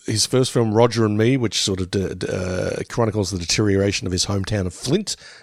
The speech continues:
after General Motors pulled out of it, is, is a really interesting look at sort of the beginning of the end of the American dream, so to speak. Sorry, that was a bit wanky and pretentious.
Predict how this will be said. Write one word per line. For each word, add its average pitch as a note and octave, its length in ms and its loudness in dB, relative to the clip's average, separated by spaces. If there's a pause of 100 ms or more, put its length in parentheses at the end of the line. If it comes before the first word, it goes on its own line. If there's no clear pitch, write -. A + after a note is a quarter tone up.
(100)
after - 240 -6
General G2+ 300 0
Motors G2+ 580 2 (520)
pulled A2+ 240 0
out A2+ 160 4
of C#3 60 2
it, E3 180 -2
is, A#2 320 0
is A2+ 180 -2
a A2 40 -10
really E3 400 0
interesting C3 460 -2
look A#2 160 0
at - 80 -4
sort A#2+ 160 -2
of G#2 120 -2
the G2+ 180 0
beginning A#2 600 -2
of F#2+ 260 -4
the F#2 300 -4
end G#2 320 -2
of G2 120 0
the G2 120 0
American G2 420 0
dream, G2 340 -2
so - 140 -2
to - 60 -2
speak. - 280 -6 (280)
Sorry, D#2+ 200 -6
that F2 100 -6
was F2 120 -4
a - 20 -6
bit E2 200 -8
wanky F#2 280 -6
and E2+ 80 -6
pretentious. G2+ 460 -4